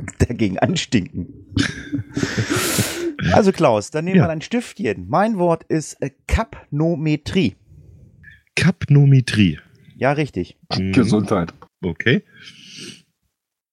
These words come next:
Speaker 3: Ja, ähm, das Wort, was ich heute habe, das kommt von unserem Bingo-Beauftragten, vom Wolfgang. Ich hoffe, dass ich jetzt das, äh, ohne Knoten in die Zunge zu bekommen aussprechen kann.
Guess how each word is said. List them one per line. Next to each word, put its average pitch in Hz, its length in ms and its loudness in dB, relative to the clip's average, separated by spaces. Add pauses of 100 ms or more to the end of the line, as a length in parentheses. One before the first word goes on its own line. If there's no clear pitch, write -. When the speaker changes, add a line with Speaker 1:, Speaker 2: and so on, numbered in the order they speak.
(280)
Speaker 3:
Ja, 92 420 2
ähm, 135 540 6
das 156 240 0
Wort, 175 200 4
was 180 120 0
ich 165 220 -6
heute 147 240 0
habe, 131 420 2
das 123 260 -2 (160)
kommt 110 280 -8
von 104 400 -8
unserem 82 680 -4 (140)
Bingo-Beauftragten, 95 1300 0
vom 87 160 2
Wolfgang. 90 480 0 (880)
Ich - 160 -4
hoffe, 123 220 4
dass 107 160 -2
ich 110 100 -10
jetzt - 380 -4
das, 107 300 -6
äh, - 60 -14 (100)
ohne 107 580 -2
Knoten 120 380 0
in 120 60 2
die 113 60 -2
Zunge 120 220 -2
zu 117 140 -6
bekommen 104 320 -4
aussprechen 92 560 -2
kann. 123 420 -2